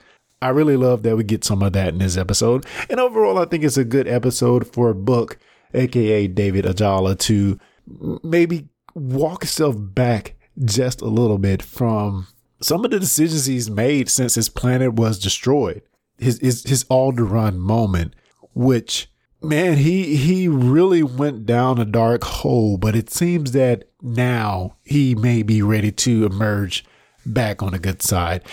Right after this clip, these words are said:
And, you know, it goes back to what John said, uh, our co-host Jonathan Short said in a previous episode. You would like to believe most of the people in Starfleet or in s-, the Star Trek universe can be redeemed.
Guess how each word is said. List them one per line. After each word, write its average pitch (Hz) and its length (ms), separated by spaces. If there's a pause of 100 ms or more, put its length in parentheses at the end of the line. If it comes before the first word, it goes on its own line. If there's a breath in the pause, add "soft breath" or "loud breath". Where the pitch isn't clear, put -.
(180 loud breath)
And, 214 120
you 233 80
know, 185 280 (280 soft breath)
it 175 60
goes 185 220
back 160 300
to 147 160
what 131 280
John 120 580
said, 107 580
uh, 123 60
our 104 360
co-host 113 520
Jonathan 107 340
Short 107 320
said 104 300
in 98 100
a 101 80
previous 104 380
episode. 101 540 (420 soft breath)
You 180 160
would 233 280
like 147 340
to 143 100
believe 123 320
most 110 220
of - 40
the 120 60
people 110 340
in 98 220
Starfleet - 1080
or 113 180
in 107 300
s-, - 140
the 131 180
Star 135 380
Trek 131 360
universe 120 600
can 147 480
be 147 160
redeemed. 135 720